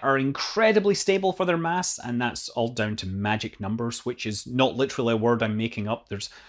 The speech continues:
several magic numbers in nuclear stability, and two happens to be one of them. But yeah, in this case,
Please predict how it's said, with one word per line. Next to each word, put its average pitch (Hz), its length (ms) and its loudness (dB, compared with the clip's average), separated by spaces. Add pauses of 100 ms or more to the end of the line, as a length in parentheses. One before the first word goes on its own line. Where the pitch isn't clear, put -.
(240)
several 135 600 4
magic 120 520 2
numbers 117 500 2
in 113 280 -4
nuclear 117 360 -2
stability, 107 600 -2
and 98 180 -2
two - 240 0
happens 120 480 -4
to 98 80 -12
be 98 100 -4
one 110 280 0
of 90 220 -8
them. 85 180 -14 (1500)
But - 460 6
yeah, 160 200 8
in 147 200 4
this 262 200 4
case, - 540 0